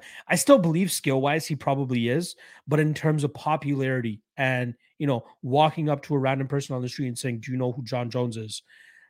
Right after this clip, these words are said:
More than likely, people right now would say no. But if you say who Conor McGregor is, they're like, "Oh, yeah, of course, the Irish guy. I know who he is." But John Jones could have been that. John Jones could have been fucking billionaire by now if he wanted, honestly.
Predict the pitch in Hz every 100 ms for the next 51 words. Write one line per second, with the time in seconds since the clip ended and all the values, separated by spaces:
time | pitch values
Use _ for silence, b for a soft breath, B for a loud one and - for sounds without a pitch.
0 | b 127 160 151 170 160 135 147 143 143
1 | 143 135 123 - 135 147 127 135 135 151
2 | 180 156 151 - 156 135 113 170 170 151
3 | 139 139 135 226 226 190 147 196 175 139
4 | 165 147 - - 131 151 120 113 117 117
5 | - _ _ _ _ _ _ - 120 180
6 | 180 147 165 147 - 139 147 139 110 -
7 | 135 147 180 160 151 165 139 - 139 131
8 | 127 123 117 _ _ _ _ _ _ _
9 | 175 156 143 147 165 139 127 117 120 117
10 | 117 113 127 120 117 104 131 127 117 113
11 | 107